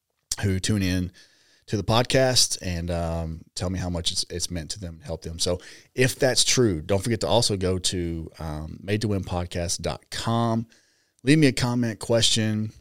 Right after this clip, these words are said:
Um, if you're on Apple, iTunes, whatever, leave a review, do something just to help me out, get the word out so that more people can get, um, exposure to this podcast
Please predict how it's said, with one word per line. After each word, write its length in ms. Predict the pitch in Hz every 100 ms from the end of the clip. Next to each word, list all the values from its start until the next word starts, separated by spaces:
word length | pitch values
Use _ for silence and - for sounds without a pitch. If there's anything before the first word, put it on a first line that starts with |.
| _ _ -
Um, 500 | 85 87 87 85 85
if 180 | 98 90
you're 100 | 95
on 240 | 98 95 95
Apple, 540 | 95 95 95 92 101 -
iTunes, 580 | 95 90 98 95 92 92
whatever, 600 | 95 95 92 95 95 92
leave 180 | 104 117
a 80 | 117
review, 500 | 95 87 98 101 98
do 140 | 95
something 540 | 110 - 101 98 101 98
just 160 | 90
to 60 | -
help 200 | - 107
me 100 | 98
out, 180 | 92 73
get 120 | 95
the 80 | 95
word 220 | 92 92
out 260 | 92 87 _ - _ _ _ -
so 140 | -
that 120 | 107 101
more 160 | 110
people 300 | 104 107 104
can 180 | - 104
get, 320 | 98 98 87 -
um, 560 | 98 92 92 90 90 -
exposure 340 | 98 - 104
to 80 | 95
this 100 | 92
podcast 720 | - 127 151 165 165 - -